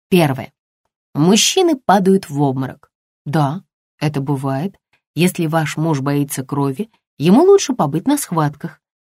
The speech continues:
и выйти перед потугами. Тогда этого можно избежать. Второе. Женщина становится сексуально непривлекательной. У мужчин даже развивается импотенция. Представляете, сколько бы таких коллег было на свете,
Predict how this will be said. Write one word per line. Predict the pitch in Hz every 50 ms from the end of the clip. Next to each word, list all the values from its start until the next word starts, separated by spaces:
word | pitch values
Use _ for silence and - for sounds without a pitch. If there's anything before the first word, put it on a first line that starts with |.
| -
и | - 185
выйти | 190 143 127 139 190 269 294 - -
перед | 196 - 143 151 196 214 -
потугами. | - 156 147 151 143 139 143 139 139 139 - _ _ _ _ _ -
Тогда | - 160 151 151 139 143
этого | 135 139 185 269 262 - 185 156
можно | 143 143 143 156 180 190 190 185
избежать. | 180 156 147 143 135 - 131 131 135 - _ _ _ _ _ _ _ -
Второе. | - - - 185 180 151 139 131 127 - _ _ _ _ _ _ _ _ _ _ -
Женщина | - 147 143 160 180 254 285 285 - 277 262 262 -
становится | - - 151 143 147 156 185 208 202 - 180
сексуально | 160 - 165 - - - 147 151 156 156 156 156
непривлекательной. | 156 151 147 147 151 143 143 143 135 - - 139 131 131 - 131 131 127 - _ _ _ _ _ _ _ -
У | 175
мужчин | 190 233 247 - - 359 330 233
даже | 196 226 233 240 226
развивается | 196 190 160 156 156 147 156 170 196 202 190 - - 165
импотенция. | 165 160 - 156 151 151 - 139 135 131 131 - - - - _ _ _ _ _ _ _ _ _ _ -
Представляете, | - 151 151 151 - - - 143 139 143 151 214 277 302 311 302 - 277
сколько | 254 - - - - 320 311 294 - 269
бы | 208 233
таких | 233 - 220 196 - 226 220 - -
коллег | - 165 160 170 185 247 269
было | 208 165 147 160 185 196 175
на | 156 151 147 143
свете, | - - 143 151 208 269 294 285 - 156 -